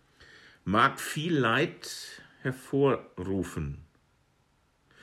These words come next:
Und die wesentliche Frage, die sich natürlich heute stellt, ist, sind Menschen bereit, die Leid tragen, sich überhaupt noch trösten zu lassen?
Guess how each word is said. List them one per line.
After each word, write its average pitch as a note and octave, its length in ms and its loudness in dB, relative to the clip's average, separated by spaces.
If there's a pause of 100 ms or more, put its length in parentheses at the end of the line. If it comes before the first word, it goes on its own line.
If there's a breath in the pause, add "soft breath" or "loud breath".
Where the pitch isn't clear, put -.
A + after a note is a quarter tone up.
(260 loud breath)
Und F2+ 120 -2
die F2 140 4
wesentliche B2 680 4
Frage, A#2 600 0
die C#3+ 160 0
sich C3 220 -4
natürlich C3+ 540 0
heute C#3 360 2
stellt, C#3 440 2
ist, D3+ 260 -2 (440 loud breath)
sind B2+ 320 0
Menschen D#3 720 0
bereit, G#2+ 1080 -2
die A#2 100 -2
Leid G#2+ 600 -2
tragen, A2+ 800 -2 (960 soft breath)
sich G#2+ 260 -2
überhaupt F#2 480 0
noch D2+ 260 -6
trösten F#2+ 840 0 (560)
zu - 180 -4
lassen? D#2+ 460 -6